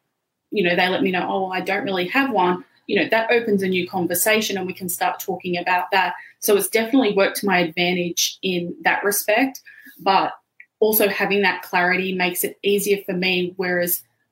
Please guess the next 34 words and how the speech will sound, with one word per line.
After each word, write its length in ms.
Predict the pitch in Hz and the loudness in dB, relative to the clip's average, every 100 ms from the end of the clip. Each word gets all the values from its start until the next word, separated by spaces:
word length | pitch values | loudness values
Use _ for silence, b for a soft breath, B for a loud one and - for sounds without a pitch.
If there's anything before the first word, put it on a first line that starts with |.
| _ | _
when 140 | 208 196 | 0 2
I 120 | 180 | 2
am 260 | 190 240 | 2 2
doing 320 | 226 180 175 175 | 2 2 0 0
digital 320 | 180 180 175 | -4 -4 -2
marketing 480 | 175 175 185 180 175 | 0 -2 -4 -4 -4
work 320 | 185 - _ _ - | -6 -8 _ _ -4
and 100 | 196 | 0
you're 100 | 185 | 0
expected 460 | - - 196 - - | 0 -2 -4 -6 -4
to 80 | |
wear 160 | 190 185 | -2 -2
all 140 | 185 185 | -2 -2
the 80 | |
hats 480 | 185 180 175 - - | 0 0 0 -2 -2
and 340 | 190 175 180 - | 0 0 -2 -2
know 240 | 190 190 202 | 2 4 2
everything, 680 | 196 202 208 208 180 175 175 b _ | 2 0 0 0 -4 -6 -8 b _
you 80 | 196 | -6
can 180 | 202 190 | -2 2
lead 200 | 196 190 | 2 0
to 80 | 180 | -2
burnout 480 | 185 180 180 180 | 2 2 2 2
really 280 | 180 175 175 | 0 0 0
quickly. 540 | - 180 - 247 254 - B B B _ | 0 -2 0 -2 -4 -10 B B B _
Whereas 580 | 202 202 196 190 185 - - | 0 4 4 2 0 -4 0
with 200 | 202 202 | 0 4
this, 260 | 277 226 - | 2 2 0
I 80 | 190 | 0
know 180 | 208 220 | 2 4
what 120 | 202 | 4
I'm 180 | 185 180 | 4 2
leading 340 | 190 202 214 | 2 0 2
with. 300 | 226 240 240 | 4 4 2